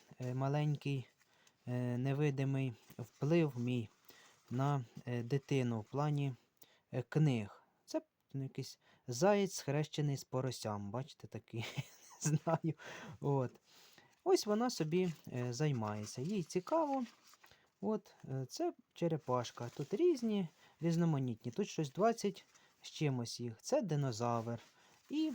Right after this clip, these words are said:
ось вона їх наробила, я ж кажу, е, цілу кучу. Підписала просто Саша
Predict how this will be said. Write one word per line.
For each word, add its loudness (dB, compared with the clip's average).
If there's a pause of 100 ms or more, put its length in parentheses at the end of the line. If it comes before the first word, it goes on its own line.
(240)
ось -2
вона 0
їх -4
наробила, 0 (460)
я -6
ж -10
кажу, -4 (200)
е, -6
цілу -6 (120)
кучу. -6
Підписала 2
просто 0 (260)
Саша 2